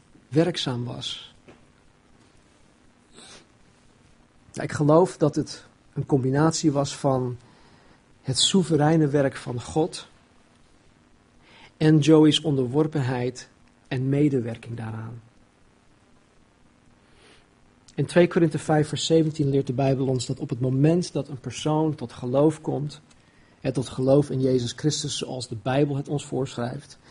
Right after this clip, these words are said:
dat hij of zij een nieuwe schepping is geworden. Op het moment dat je zegt, "Oké, ik ga, ik ga diepe in met, met, met, met Jezus.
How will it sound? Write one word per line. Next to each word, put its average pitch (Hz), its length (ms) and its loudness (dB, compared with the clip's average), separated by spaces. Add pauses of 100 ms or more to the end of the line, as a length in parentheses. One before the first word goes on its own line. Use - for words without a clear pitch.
(340)
dat 147 180 2
hij 170 340 4
of - 180 -4
zij 147 480 2
een 135 240 -6
nieuwe 147 340 2 (180)
schepping - 600 -8
is 127 160 -12
geworden. 113 460 -12 (3000)
Op 165 140 0
het 131 100 -4
moment 160 720 4
dat 139 160 -6
je 127 80 -12
zegt, 139 380 -2
"Oké, 147 500 4 (1080)
ik 147 120 -6
ga, 165 380 -2 (2000)
ik - 140 -4
ga 151 200 0
diepe 143 320 0
in 123 160 -4
met, 117 160 -8
met, 123 260 -6
met, 120 220 -10
met 117 120 -8
Jezus. 113 600 -8